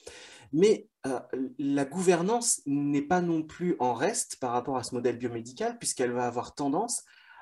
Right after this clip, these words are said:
à le favoriser aussi au travers de la C C A M. On le voit bien, il n'existe absolument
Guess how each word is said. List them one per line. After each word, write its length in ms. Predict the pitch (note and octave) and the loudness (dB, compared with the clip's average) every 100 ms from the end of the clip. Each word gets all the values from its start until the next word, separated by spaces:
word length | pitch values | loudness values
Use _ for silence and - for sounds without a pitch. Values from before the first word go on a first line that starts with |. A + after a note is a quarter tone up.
| - | -6
à 140 | D#3 E3 | 2 4
le 120 | C3+ | 4
favoriser 640 | - D#3 D3+ D3 C3+ B2 | 2 2 2 2 2 0
aussi 280 | B2 - A3+ | 2 2 4
au 60 | |
travers 480 | - - B2 C#3+ F3 | 2 0 0 2 2
de 100 | C3 | 0
la 120 | A#2+ | 0
C 160 | A#2+ C3+ | 0 0
C 140 | - F3 | 0 0
A 80 | |
M. 180 | B2 A2 - - _ | 0 -4 -12 -20 _
On 120 | - A#2 | -2 -2
le 80 | |
voit 180 | G#2+ A2 | 0 -2
bien, 340 | G#2+ D3+ A3 - - - _ | 2 2 2 -4 -20 -20 _
il 320 | G#2 B2 C3 C3 | -16 -2 2 2
n'existe 600 | A#2+ A#2+ E3+ - - - | 2 0 -2 -2 -4 0
absolument 720 | A#2 - A#2+ A#2+ A#2 A#2+ | 0 0 -6 -2 -2 -4